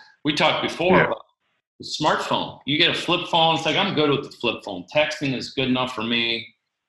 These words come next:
Speaker 1: Talking, you know, without, you know, I can be anywhere and talk. That's good enough." When you go smartphone, it's like, "Wow, I, I got information.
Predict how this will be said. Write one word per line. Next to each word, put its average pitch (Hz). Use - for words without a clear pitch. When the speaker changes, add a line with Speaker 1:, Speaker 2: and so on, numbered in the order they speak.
Speaker 1:
Talking, 123
you 117
know, 107
without, 117
you 123
know, 95
I 120
can 120
be 117
anywhere 120
and 104
talk. 120
That's 139
good 143
enough." 127
When 131
you 185
go 180
smartphone, 110
it's -
like, 143
"Wow, 165
I, 143
I 170
got 151
information. 120